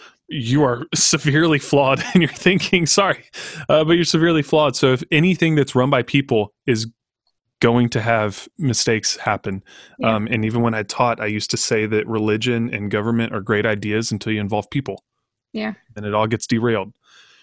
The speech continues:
Speaker 1: So a lot of forgiveness all around. But, um, with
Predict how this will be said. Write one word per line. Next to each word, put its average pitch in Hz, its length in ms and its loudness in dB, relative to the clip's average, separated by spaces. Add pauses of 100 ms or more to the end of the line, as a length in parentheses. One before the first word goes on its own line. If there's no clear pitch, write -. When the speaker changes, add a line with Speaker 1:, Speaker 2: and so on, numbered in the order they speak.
Speaker 1:
So - 200 2
a 107 40 2
lot 120 180 2
of - 40 -8
forgiveness 110 380 -2
all 110 240 0
around. 104 280 -2
But, 101 160 -4 (340)
um, 123 280 2 (320)
with 131 380 2